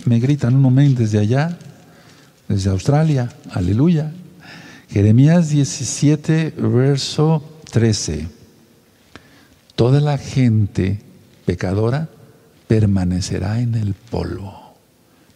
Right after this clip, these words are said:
por mil años más. Después el Eterno, eh, los va a sacar del infierno para lanzarlos al lago de fuego". Tremendo. Nunca tienen vida eterna, si te das cuenta.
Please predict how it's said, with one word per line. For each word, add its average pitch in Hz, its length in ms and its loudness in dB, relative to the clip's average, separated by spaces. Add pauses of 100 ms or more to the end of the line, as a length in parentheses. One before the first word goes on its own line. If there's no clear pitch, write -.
por 85 240 -4
mil 123 340 4
años 113 380 0
más. - 480 -12 (640)
Después 98 540 0
el 175 100 4
Eterno, 156 600 2 (1900)
eh, 107 460 -2 (200)
los 107 240 -2
va 127 40 4
a 135 40 4
sacar 139 460 0
del 104 180 2
infierno 156 760 2 (260)
para 98 220 0
lanzarlos 98 540 -4
al 95 140 -4
lago 92 200 -2
de 82 120 -4
fuego". - 400 -14 (1040)
Tremendo. 82 640 -6 (140)
Nunca 117 320 0
tienen 110 320 0
vida 78 240 -4
eterna, 117 340 -2
si 92 140 -8
te 87 100 -6
das 85 200 -6
cuenta. 110 280 -4